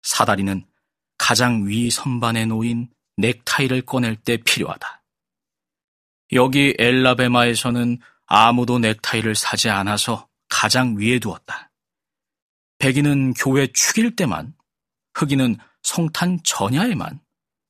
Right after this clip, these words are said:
그나마 몇 있는 유대인은 한우카 만찬 때만 넥타이를 맨다. 그렇기 때문에 넥타이는 가장 꼭대기에 둔다. 판매대 아래 오른편 하단에는 감아놓은 원단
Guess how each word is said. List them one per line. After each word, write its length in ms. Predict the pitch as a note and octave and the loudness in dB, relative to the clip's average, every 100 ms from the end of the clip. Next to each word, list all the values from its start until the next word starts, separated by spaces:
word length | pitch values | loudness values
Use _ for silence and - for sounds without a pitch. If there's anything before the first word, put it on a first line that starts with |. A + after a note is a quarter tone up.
| _ - | _ -4
그나마 440 | - G#2 G#2 G#2+ | 0 0 2 2
몇 260 | G#2+ G#2 G#2 | 0 0 0
있는 440 | G#2 G#2 G#2 G2+ | -2 0 0 -2
유대인은 640 | G#2 G#2 G#2+ G#2+ A2 G#2+ G#2+ - - _ | -2 -2 0 0 0 -2 -4 -12 -20 _
한우카 560 | - D#3+ D#3 - - | 0 2 2 0 0
만찬 540 | C#3 G#2+ G#2+ G#2+ - G#2 | 4 4 4 2 -2 -4
때만 400 | - G#2 B2 D3+ | -2 -2 0 0
넥타이를 680 | G2 - - - D#2+ E2 | 0 -2 -4 -4 -4 -4
맨다. 480 | D3+ - D#2+ - - _ _ _ _ _ _ _ | -4 -6 -8 -12 -14 _ _ _ _ _ _ _
그렇기 380 | - D#3 E3 D#3 | 0 2 2 0
때문에 480 | D3+ C#3+ D3 D3 D3+ _ _ | 0 2 2 0 -4 _ _
넥타이는 680 | A#2 A#2 - A#2 A#2 A2+ G#2+ | -2 0 -2 -2 0 -2 -4
가장 440 | - A#2 A2 A2 A2 | -4 -2 0 -2 -2
꼭대기에 680 | E3+ D#3 _ A2+ G2 F#2+ | -4 -4 _ -4 -2 -4
둔다. 480 | G2+ - C#2 - - _ _ _ _ _ _ _ _ _ _ _ _ _ _ _ _ - | -4 -8 -10 -10 -12 _ _ _ _ _ _ _ _ _ _ _ _ _ _ _ _ 0
판매대 540 | D#3+ D3+ C#3+ C3+ C3+ | 2 4 2 4 4
아래 340 | C3 B2+ B2+ B2+ | 4 4 2 0
오른편 640 | A#2 B2 B2+ A2+ B2 A2+ | 0 0 0 -2 -4 -4
하단에는 840 | - - G#2+ G#2 G2 G2 G2 F2 - _ _ _ | -4 -4 -2 -2 -2 -4 -4 -6 -10 _ _ _
감아놓은 640 | - C3 C#3+ C#3+ C#3 C3 B2 | -2 0 2 2 2 2 2
원단 420 | G2 F2 D#2+ | 0 -2 -6